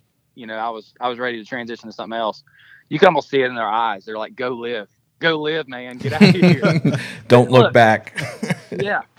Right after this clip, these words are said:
Speaker 1: I mean, that's a hard profession, man. And the people that do it, honestly, they just, they have the heart to do it. And, um,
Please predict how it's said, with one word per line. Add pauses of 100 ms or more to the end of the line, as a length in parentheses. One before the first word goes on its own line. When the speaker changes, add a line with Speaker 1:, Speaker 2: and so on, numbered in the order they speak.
Speaker 1:
I
mean,
that's
a
hard
profession,
man.
And
the
people
that
do
it,
honestly,
they
just,
they
have
the
heart
to
do
it.
And, (720)
um,